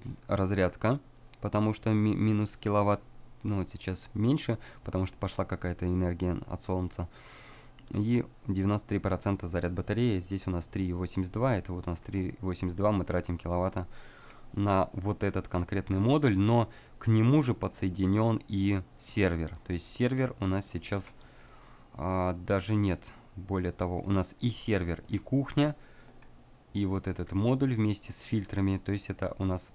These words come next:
один заряд. Это у нас сейчас вот отсюда. Вот эти батареи. То есть у нас получается три,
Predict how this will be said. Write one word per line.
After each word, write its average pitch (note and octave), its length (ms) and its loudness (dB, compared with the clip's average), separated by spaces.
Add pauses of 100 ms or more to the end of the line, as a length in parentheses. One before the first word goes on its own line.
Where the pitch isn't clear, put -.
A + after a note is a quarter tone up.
один F#2 360 2
заряд. F2+ 400 2 (520)
Это F#2+ 200 -4
у F#2+ 40 0
нас F#2 180 0
сейчас - 380 -6
вот F2+ 160 -6
отсюда. E2+ 460 -4 (1300)
Вот F#2 120 -8
эти F2 160 -2
батареи. F2 380 -2
То D#2+ 80 -2
есть G2+ 140 0
у A#2 40 4
нас G#2 140 0
получается G#2+ 640 0
три, A#2 460 2